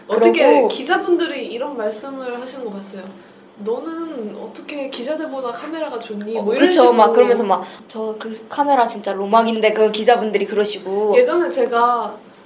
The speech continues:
Speaker 1: 어, 어디선가 본 적이 있는데 어떤 커뮤니티에서 본 거거든요. 어떤 사람이 그 샤이니 월드라는, 그러니까 샤이니의 팬분들이 쓰시는 카메라로 사진을 찍은 거예요. 근데 사진이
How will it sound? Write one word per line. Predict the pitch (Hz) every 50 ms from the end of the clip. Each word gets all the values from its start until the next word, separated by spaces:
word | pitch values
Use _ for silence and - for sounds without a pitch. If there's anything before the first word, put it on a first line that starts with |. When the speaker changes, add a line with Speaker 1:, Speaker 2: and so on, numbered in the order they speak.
| - - -
Speaker 1:
어, | 208 202 196 196 190 170
어디선가 | 208 220 294 294 294 302 254 247 240 233 233 214
본 | 220 233 233 226
적이 | 240 233 208 196
있는데 | 190 185 196 233 254 202
어떤 | 196 196 - 247 247
커뮤니티에서 | - 349 381 381 403 392 - 359 359 330 302 254 233 214
본 | - 208 196
거거든요. | 196 190 185 180 185 190 233 302 311 - - - _ _ - -
어떤 | 226 220 - 269 269
사람이 | 277 294 294 294 277 240 233 233 233 220 196 196 - - - - - - - - - - -
그 | - 247 226 214 208 196 196 196
샤이니 | - - 320 330 349 349 349 311 294 254
월드라는, | 220 202 196 196 202 196 202 208 202 202 196 196 190 185
그러니까 | 190 185 185 185 202
샤이니의 | - 254 294 320 320 302 269 247 -
팬분들이 | 330 330 330 330 311 285 254 208 233
쓰시는 | - 247 254 254 269 262 240 226 208
카메라로 | - 302 294 294 294 254 233 240 - 349 - - - - - - - - - -
사진을 | - 339 349 359 359 320 -
찍은 | 277 269 247 226
거예요. | 208 202 196 196 202 202 202 202
근데 | 226 214 226
사진이 | - 302 302 311 320 285 269 247 240 240 233 214 196